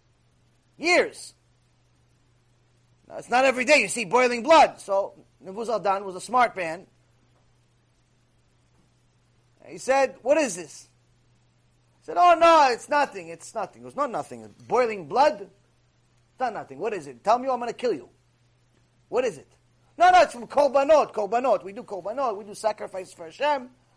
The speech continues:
for our God. We do sacrifices with the sheep. And, uh, blood is there, and this one just happens to be boiling." But okay, do one. Do another one. I wanna see.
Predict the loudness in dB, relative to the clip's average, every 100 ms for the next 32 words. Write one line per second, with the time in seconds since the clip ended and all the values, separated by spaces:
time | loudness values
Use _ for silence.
0 | _ -8 -6 -6 2 6 8 6 -2 -12
1 | -6 -6 -6 -6 -6 -8 -18 -18 -18 -14
2 | -14 -14 _ _ _ -18 -16 -10 -8 0
3 | 4 4 2 -2 -2 -2 -4 -6 -10 -8
4 | -4 -4 -6 -14 -14 -4 0 0 0 -6
5 | -14 _ _ _ 0 0 2 0 0 0
6 | -2 _ _ _ _ -10 -8 -8 -10 -14
7 | _ _ _ _ _ _ _ -12 -10 -12